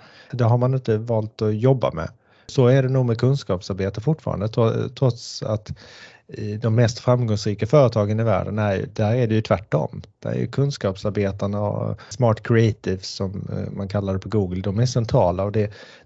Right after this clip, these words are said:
det minst centrala egentligen, det är produktionskapaciteten. Det,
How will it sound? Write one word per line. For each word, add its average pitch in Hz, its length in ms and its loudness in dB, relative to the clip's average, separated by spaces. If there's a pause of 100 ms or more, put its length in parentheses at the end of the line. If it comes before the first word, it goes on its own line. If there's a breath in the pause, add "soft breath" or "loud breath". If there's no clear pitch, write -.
det 101 100 -4
minst 110 340 0
centrala 107 560 4
egentligen, 101 420 0
det 101 80 -6
är 101 280 -4
produktionskapaciteten. 107 1600 -2
Det, 107 260 -2